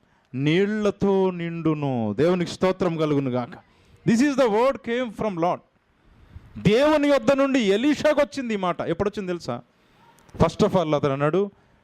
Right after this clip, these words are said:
"ఓ వీణ వాయించేవాడిని తీసుకురా" అన్నాడు. ఇక్కడ వీణ అని ఉంది, మనలాంటి వీణ కాదు. ఇంగ్లీష్లో హార్ప్ అంటుంది, అంటే హార్ప్ అంటే ఇంత పెద్దది ఉంటుంది అన్నమాట, ఇట్ట ఇట్ట వాయిస్తూ ఉంటారు దాన్ని, ఇంత పెద్ద. దావీదు దగ్గర ఉంటుంది ఇలా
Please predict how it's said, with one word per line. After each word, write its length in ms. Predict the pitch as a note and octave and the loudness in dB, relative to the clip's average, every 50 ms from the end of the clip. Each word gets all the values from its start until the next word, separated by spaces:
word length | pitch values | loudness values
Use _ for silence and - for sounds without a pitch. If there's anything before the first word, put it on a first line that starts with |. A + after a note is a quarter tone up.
| _ - - A#2 | _ -6 -2 0
"ఓ 40 | A#2 | 2
వీణ 240 | A#2+ D3 E3 F3 | 2 2 0 0
వాయించేవాడిని 520 | E3+ D#3+ D#3 D#3 D#3 C#3+ D3+ D3 D3 C3+ C3 | 0 0 0 -2 0 0 0 0 0 -2 -6
తీసుకురా" 240 | B2 - - B2 G#2 | -8 -6 -8 -8 -8
అన్నాడు. 180 | G2 F#2+ G2 | -6 -8 -8
ఇక్కడ 160 | A2 D#3 C3+ | -6 -4 -4
వీణ 300 | B2 G#2+ A2+ B2 C#3+ D#3+ | -4 -2 -2 -2 -2 -2
అని 160 | D#3+ D#3 D#3 C#3+ | -2 -2 -2 -2
ఉంది, 280 | C#3 C3+ A#2 A2 G2+ G2 | -4 -2 -4 -6 -4 -4
మనలాంటి 400 | A2+ A#2 C3 D3 D#3 D#3 D3+ D3 | -4 -4 -2 -2 -2 -2 -2 -2
వీణ 260 | B2+ C3+ C3+ C3+ C3 | -2 -2 -2 -2 -2
కాదు. 260 | A#2+ A#2+ A2+ G#2 - - - - - - - - - - - - - - - - | -2 0 -2 -2 -4 -8 -16 -20 -20 -20 -20 -20 -20 -20 -20 -20 -20 -20 -8 -2
ఇంగ్లీష్లో 380 | B2 D3 E3 E3 - - D#3 D3 | 0 2 2 2 2 0 0 0
హార్ప్ 400 | - C#3 C#3 C#3+ D#3+ - - D3+ | 0 0 -2 -2 -2 -4 -6 -8
అంటుంది, 300 | C#3 C3 C3 B2 B2 A#2+ | -8 -6 -8 -6 -6 -6
అంటే 320 | B2 B2 D#3+ E3 - - - _ _ _ _ _ _ - - - _ _ - | -6 -4 -6 -6 -6 -8 -14 _ _ _ _ _ _ -20 -20 -20 _ _ 0
హార్ప్ 340 | - D#3 C#3+ D3 - - - | 2 2 4 4 2 0 0
అంటే 160 | D#3+ C#3+ - | 0 0 -2
ఇంత 200 | C#3 B2+ D#3 - | -4 -4 -2 -2
పెద్దది 280 | C3 B2 G#2 B2 C3 C#3 | -2 -2 0 0 0 0
ఉంటుంది 260 | C#3 C3 B2 B2+ G2 | 0 -2 -4 -6 -6
అన్నమాట, 300 | G#2 F#2+ F2+ - - - - _ _ _ A2 | -6 -8 -10 -12 -16 -20 -20 _ _ _ -6
ఇట్ట 120 | - C3+ | -4 -4
ఇట్ట 180 | B2+ - - C#3+ | -4 -2 0 0
వాయిస్తూ 420 | C3 B2+ B2+ B2+ A#2 - - B2+ | 0 0 -2 -4 -6 -2 -2 -2
ఉంటారు 200 | A2+ G2+ A2 G#2 | -2 -2 -6 -8
దాన్ని, 220 | F#2+ F2 D#2+ E2 - - | -8 -10 -12 -14 -12 -12
ఇంత 220 | A2+ A2+ - A#2 G#2 | -12 -8 -4 -4 -4
పెద్ద. 160 | G#2 - G2+ | -2 -4 -6
దావీదు 480 | - - C#3 D#3 F3 F3 F3 C#3+ D#3 C#3+ | -2 0 2 2 2 2 2 2 0 0
దగ్గర 120 | B2+ C#3 | 2 -2
ఉంటుంది 220 | C3 A#2+ A2 G#2+ | -2 -4 -6 -6
ఇలా 140 | A#2 A2 F#2 | -6 -8 -8